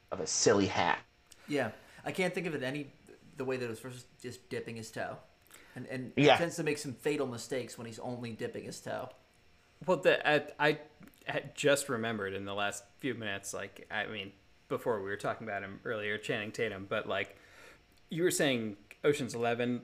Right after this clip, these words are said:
Speaker 3: pro-, probably still his biggest hit. Magic Mike was a huge hit, though.
Speaker 1: It was
Speaker 3: Like,
Speaker 1: huge.
Speaker 3: that's, and that was
Speaker 1: It
Speaker 3: just
Speaker 1: will
Speaker 3: a
Speaker 1: have made, it will have made him more money 'cause he produces all
Speaker 3: Oh,
Speaker 1: the,
Speaker 3: yeah.
Speaker 1: like, um,
Speaker 3: He probably
Speaker 1: uh,
Speaker 3: made
Speaker 1: live
Speaker 3: the most off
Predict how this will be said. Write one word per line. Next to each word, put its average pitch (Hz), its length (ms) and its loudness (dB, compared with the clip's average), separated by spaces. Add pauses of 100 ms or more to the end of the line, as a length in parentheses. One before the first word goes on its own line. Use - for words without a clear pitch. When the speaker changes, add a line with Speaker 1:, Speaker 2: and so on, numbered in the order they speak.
(100)
Speaker 3:
pro-, 214 180 8
probably 220 380 4
still 156 220 6
his 147 140 6
biggest 131 380 2
hit. 123 420 2
Magic 180 420 0
Mike 117 320 -2
was 95 140 -6
a 95 40 -10
huge 117 600 -4
hit, 107 260 -2
though. 92 360 -2
Speaker 1:
It 156 80 8
was 123 160 6
Speaker 3:
Like, 123 120 10
Speaker 1:
huge. 113 100 8
Speaker 3:
that's, 165 360 10 (240)
and 147 160 6
that 185 140 10
was 196 120 2
Speaker 1:
It 170 80 10
Speaker 3:
just 196 140 12
Speaker 1:
will 214 100 12
Speaker 3:
a - 40 12
Speaker 1:
have 151 80 0
made, 151 420 8
it 165 120 8
will 180 160 10
have 147 120 8
made 123 180 8
him 110 160 6
more 117 200 8
money 95 220 8
'cause 101 220 6
he 139 220 10
produces 110 800 8
all 98 300 8
Speaker 3:
Oh, 139 120 10
Speaker 1:
the, 127 80 8
Speaker 3:
yeah. 127 60 8
Speaker 1:
like, 95 240 6
um, 90 440 4 (300)
Speaker 3:
He 170 140 -2
probably 135 320 10
Speaker 1:
uh, - 20 6
Speaker 3:
made 113 100 10
Speaker 1:
live 107 100 10
Speaker 3:
the 110 60 2
most 104 120 4
off 202 60 10